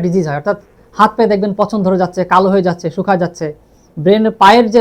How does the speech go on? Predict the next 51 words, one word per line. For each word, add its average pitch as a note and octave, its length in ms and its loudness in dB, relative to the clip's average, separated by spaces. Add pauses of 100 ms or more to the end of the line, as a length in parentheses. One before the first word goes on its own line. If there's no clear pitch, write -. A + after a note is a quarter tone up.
রক্তনালী F#3+ 480 -4
বা E3+ 100 -4
হাতের G3 240 -4
যে F#3 120 -4
রক্তনালী F3 360 -10
অনেক D3+ 140 -12
সময় E3 160 -10
এরা G3+ 100 -6 (520)
চর্বি A3 260 4
জমতে G3+ 280 0
জমতে F#3 200 -4
জমতে G3 240 -4
শুকায় G3+ 280 -4
যায় B3 180 0
এবং F#3+ 100 -6 (100)
রক্ত E3 160 -6 (100)
ফ্লো F#3 100 -4 (160)
বন্ধ D#3 240 -6
হয়ে D3 120 -4
যায়, C3 120 -10
এটাকে F3 160 -10
আমরা G3 140 -6
বলি A3+ 100 -6 (100)
পেরিফেরাল G3 340 -2 (100)
আর্টেরিয়াল D3+ 360 -4
ডিজিজ। B2+ 220 -14 (540)
এগুলি B3 200 4
সাধারণত B3 180 2 (420)
দীর্ঘমেয়াদী A#3+ 480 6
প্রেশার A3 300 0
থাকলে A#3 200 0 (480)
হতে F3+ 220 2
পারে। A#2 140 -2 (1500)
আর F#3 160 2
finally C4+ 360 4
একটা C#4 160 0
যেটা G#3 160 0
খুব A3 140 -6
কমন G3 180 0
হয়, G#3 120 -2
বিশেষ G3 180 -12
করে G3+ 160 0
ইয়াং G3+ 200 2
অ্যাডাল্টদের F3+ 380 -2
ক্ষেত্রে E3+ 200 -6
অনেক E3+ 100 -10
সময় G#3 200 -14
সেক্সুয়াল A#3+ 360 -6
ডিসফাংশন C#3+ 460 -10
হতে B2 160 -16
পারে। A#2 120 -20